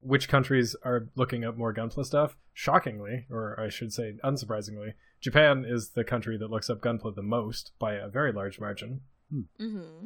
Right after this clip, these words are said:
Speaker 1: Then Hong Kong, Singapore, Philippines, Malaysia, South Korea, Thailand, China, Indonesia, and Taiwan. But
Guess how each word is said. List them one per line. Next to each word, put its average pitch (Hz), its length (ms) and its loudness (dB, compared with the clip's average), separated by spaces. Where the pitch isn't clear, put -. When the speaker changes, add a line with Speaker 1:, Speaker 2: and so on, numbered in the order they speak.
Speaker 1:
Then 117 400 -4
Hong 143 220 4
Kong, 139 240 6
Singapore, 123 480 2
Philippines, 113 560 -2
Malaysia, 117 340 -4
South 117 300 -2
Korea, 113 260 -2
Thailand, 180 400 6
China, 143 300 4
Indonesia, 120 460 -4
and 101 80 -14
Taiwan. 160 500 2
But - 460 6